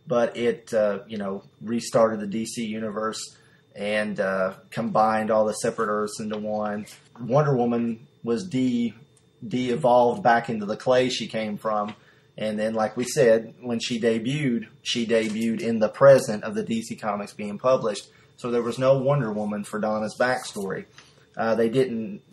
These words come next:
basically explain what had happened with her until New Titans number fifty, which then second New Teen Titans series became New Titans when they finally decided, okay, they can't be teenagers anymore.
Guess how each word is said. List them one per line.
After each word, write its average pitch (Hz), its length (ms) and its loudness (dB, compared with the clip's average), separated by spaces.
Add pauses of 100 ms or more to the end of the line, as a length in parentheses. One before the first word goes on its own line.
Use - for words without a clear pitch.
(140)
basically 127 460 4
explain 113 600 -2
what 123 200 6
had 107 120 0
happened 107 400 -2
with 98 120 -6
her 107 360 2 (380)
until 113 640 0
New 123 240 0
Titans 117 580 0 (360)
number 110 260 -4
fifty, 139 420 -2
which 104 300 -8
then 101 220 -6 (140)
second - 280 4
New 117 120 -2
Teen 110 180 -10
Titans 107 320 -2
series 107 300 -8
became 101 400 -8
New 107 160 -4
Titans 104 480 0
when 101 100 -8
they 104 100 -8
finally 107 340 -6
decided, 101 300 -2
okay, 104 240 -8
they 101 100 -6
can't - 240 -12
be 190 80 -18
teenagers - 600 -18
anymore. - 480 -18